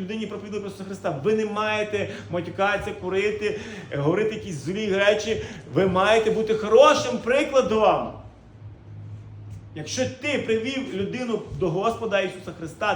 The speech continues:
ти їй проповідував про Господа Ісуса Христа, ти маєш бути прикладом. Змінися, будь ласка, брат чи сестра.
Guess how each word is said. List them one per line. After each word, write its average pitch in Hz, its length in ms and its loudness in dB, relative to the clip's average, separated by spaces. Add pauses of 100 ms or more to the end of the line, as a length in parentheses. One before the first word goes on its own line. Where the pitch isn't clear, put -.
ти 208 60 -4
їй 208 200 -8
проповідував 175 640 -6
про 170 100 -4
Господа 156 460 -6
Ісуса - 320 -10
Христа, 180 460 -2 (760)
ти 233 180 0
маєш 202 240 2
бути 185 220 -4
прикладом. 175 580 2
Змінися, 214 560 0
будь 165 200 -4
ласка, 208 420 4
брат 208 400 2
чи 196 60 -10
сестра. 208 600 2